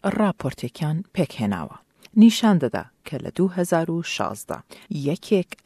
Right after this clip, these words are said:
لە شەش منداڵ لە ناوچەی کێشەداردا دەژین. هەروەها نیشانی دەدا کە منداڵان لە سووریا، ئەفغانستان و سۆمالیا لە ئەو جێیانن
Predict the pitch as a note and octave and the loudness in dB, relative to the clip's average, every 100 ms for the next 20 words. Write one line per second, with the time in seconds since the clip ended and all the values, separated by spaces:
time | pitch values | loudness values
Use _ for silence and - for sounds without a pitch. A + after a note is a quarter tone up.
0 | E3+ E3 D#3+ - - C3+ - B2 A#2 A2 | -4 -2 -2 -4 -2 -2 -4 -4 -4 -2
1 | G#2+ - - C#3+ A#2+ B2 D#3+ F3 - C3 | -2 -4 -2 -2 0 0 -2 -2 -4 -4
2 | - F3 - A#2+ B2 A2 A2+ G#2 - A2 | -4 -4 -4 -6 -4 -4 -2 -4 -2 -6
3 | - - - - - D#3 B2+ A#2 B2+ - | -6 -12 -16 -10 -8 -6 -4 -2 -2 0
4 | G3 F#3 D3+ - - - D#3 G2+ - D3+ | 2 2 2 -6 -10 -8 -4 -4 -4 0
5 | E3+ F3+ D3+ B2+ F#2+ - - C3+ B2 A#2 | 2 2 2 2 0 -4 -8 -6 -4 -4
6 | - - G3 - - - - - B2 E3 | -6 -2 -2 -4 -12 -16 -14 -8 -2 0
7 | E3+ - E3+ D#3+ E3+ - - C#3 F#2+ E2+ | 0 -2 -2 0 -2 -4 -2 0 0 -4
8 | F2+ F#2 - F#3+ F3+ - A3 G#3+ G3 C3+ | -8 -12 -4 0 0 0 0 0 2 0
9 | A2+ A#2 A#2+ D3 | 0 -2 -2 -4